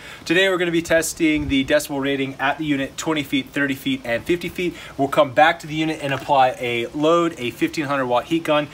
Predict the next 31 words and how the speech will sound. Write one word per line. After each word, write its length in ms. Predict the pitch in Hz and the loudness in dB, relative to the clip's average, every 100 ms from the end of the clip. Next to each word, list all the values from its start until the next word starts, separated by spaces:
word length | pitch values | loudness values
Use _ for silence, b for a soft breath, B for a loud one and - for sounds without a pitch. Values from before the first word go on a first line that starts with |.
| B B | B B
This 160 | 156 151 | -2 -2
is 100 | 143 | 0
the 100 | 143 | 0
exact 340 | 131 143 139 | 2 0 0
same 160 | 160 135 | -4 -2
load 240 | 139 143 | -2 0
that 160 | 135 127 | -2 -2
we've 180 | 127 | -4
used 260 | 131 135 - | 0 -2 -2
to 40 | - | -4
test 300 | 143 127 - | -2 -2 -2
all 180 | 139 | -2
the 80 | 135 | -2
generators 480 | 123 135 131 127 127 | -4 -2 -2 -2 -4
on 300 | - 117 117 | -2 -4 -2
generator 320 | 117 117 110 | -4 -2 -4
power 220 | 107 113 | 0 -2
source 200 | 104 120 | -2 -6
dot 160 | 107 107 | -4 -4
com. 300 | 147 156 147 B B | 0 0 -2 B B
We'll 120 | 131 | -4
get 160 | 135 127 | 0 -2
a 80 | 120 | -2
voltage 400 | 139 147 143 131 | -4 -2 -4 -2
reading 260 | 143 139 | -2 -2
as 240 | 123 123 123 | 0 -2 0
well 200 | 123 120 | -2 -2
as 100 | 113 | -4
an 80 | |
amp 340 | 113 156 151 - | -4 -2 -2 -2
reading, 380 | 147 147 143 | -2 -2 -4